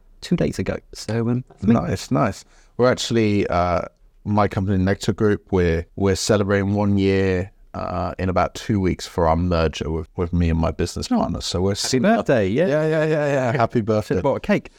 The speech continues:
Speaker 2: <laughs> Yeah, exactly. Actually getting some cakes for it.
Speaker 1: Yeah.
Speaker 2: Tell us a little bit about, um, the Happy Consultancy Group to get started and, and kind of what you do there. Uh, uh, you know, just a little bit more about who you are.
Speaker 1: Okay. So, um,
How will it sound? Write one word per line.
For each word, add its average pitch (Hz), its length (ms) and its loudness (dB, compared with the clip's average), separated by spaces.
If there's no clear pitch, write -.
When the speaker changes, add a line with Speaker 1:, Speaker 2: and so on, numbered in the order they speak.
Speaker 2:
<laughs> 233 520 0
Yeah, 190 180 2
exactly. 123 540 0
Actually 123 300 2
getting 104 280 4
some 98 220 -2
cakes - 340 -2
for 90 220 0
it. - 180 -4
Speaker 1:
Yeah. - 180 -4
Speaker 2:
Tell 196 160 4
us 233 160 2
a 214 40 4
little 170 260 2
bit 151 140 2
about, 123 600 2
um, 117 800 2
the 120 100 2
Happy 113 300 2
Consultancy 107 720 0
Group 104 300 0
to - 140 -10
get - 160 0
started 98 600 2
and, 90 260 -2
and 95 120 -4
kind 101 160 -2
of 95 80 2
what 92 140 2
you 98 80 0
do 95 200 0
there. 95 400 2
Uh, 90 140 -2
uh, - 100 -4
you 117 60 0
know, 98 200 2
just - 220 0
a 113 40 -4
little 113 120 4
bit 82 160 -2
more 90 180 0
about 85 320 -4
who 101 80 -2
you 90 160 0
are. - 80 -8
Speaker 1:
Okay. 127 340 0
So, 117 720 0
um, 110 340 2